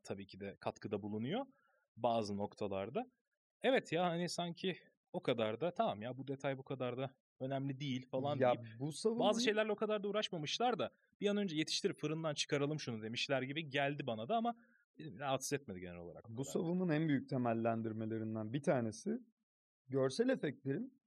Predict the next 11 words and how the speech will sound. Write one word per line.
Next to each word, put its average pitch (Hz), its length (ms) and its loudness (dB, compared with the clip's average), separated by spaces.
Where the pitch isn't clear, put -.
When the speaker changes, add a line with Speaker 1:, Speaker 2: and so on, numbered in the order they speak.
Speaker 2:
kritik 143 380 -4
sahnelerde 170 920 4
yeterince 156 720 0
iyi 151 260 0
olup 127 380 -2
Speaker 1:
Evet. 92 140 -12
Speaker 2:
bazı 190 800 2
önemsiz 165 520 0
sayılabilecek 139 800 0
sahnelerde 143 680 2
de 262 40 -2